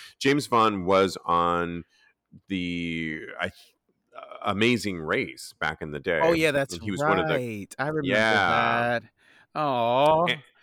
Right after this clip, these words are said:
Speaker 1: little key factor on James Vaughn, he was our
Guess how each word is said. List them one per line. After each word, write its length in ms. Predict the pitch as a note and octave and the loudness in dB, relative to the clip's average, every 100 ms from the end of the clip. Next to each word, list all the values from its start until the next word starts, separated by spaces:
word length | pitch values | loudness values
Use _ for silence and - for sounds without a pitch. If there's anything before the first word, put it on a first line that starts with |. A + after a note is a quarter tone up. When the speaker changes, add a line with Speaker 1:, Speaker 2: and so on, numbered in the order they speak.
| - - - - | -20 -20 -20 -4
Speaker 1:
little 260 | C#3 F3 E3+ | 4 4 4
key 180 | - D#3 | 2 0
factor 400 | C#3+ C3 C#3+ A#2+ | 2 2 2 0
on 140 | A2 | 0
James 400 | G2+ A2 A2 G2 | -2 -2 -2 -4
Vaughn, 280 | G2 G#2+ A2 | -2 0 0
he 140 | G2+ A#2 | -4 -4
was 240 | A#2 F2 - | -4 -6 -6
our 400 | F2+ F2+ F2+ F2+ | -2 0 0 -2